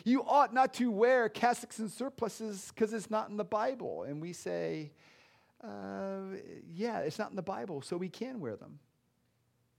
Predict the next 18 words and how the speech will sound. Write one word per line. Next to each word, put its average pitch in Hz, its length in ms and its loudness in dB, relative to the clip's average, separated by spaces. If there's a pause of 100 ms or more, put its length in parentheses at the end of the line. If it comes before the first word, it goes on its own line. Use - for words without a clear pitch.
(360)
Because 208 540 0
they're 185 160 4
symbolic 196 800 2
of 135 420 -4 (720)
the 156 120 -2
imputed 170 480 -6
righteousness 175 500 -8
of 151 140 -8
Christ 220 400 -4
that 139 120 -6
I'm 117 140 -8
wearing. 107 320 -10
The 110 80 -10
black 160 460 -10 (100)
cassock 185 580 -6
is 127 340 -6 (300)
symbolic 165 640 -2
of 143 300 -2